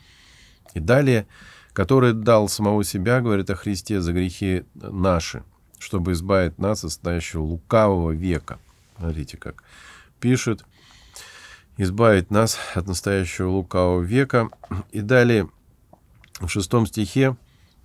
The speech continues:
говорит уже: "Удивляюсь, что вы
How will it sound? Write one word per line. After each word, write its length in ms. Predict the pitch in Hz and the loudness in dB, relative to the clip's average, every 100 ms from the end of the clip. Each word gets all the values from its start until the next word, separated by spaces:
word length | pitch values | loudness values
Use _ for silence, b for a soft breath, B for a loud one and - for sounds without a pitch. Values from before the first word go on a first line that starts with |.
| - | -14
говорит 600 | 98 90 95 101 98 92 | -4 0 2 2 0 -2
уже: 360 | 95 107 117 - | -2 0 -2 -2
"Удивляюсь, 680 | 113 101 110 117 143 123 92 | -4 -2 0 0 2 2 2
что 300 | - - 101 | -2 -2 0
вы 240 | 113 123 | 2 2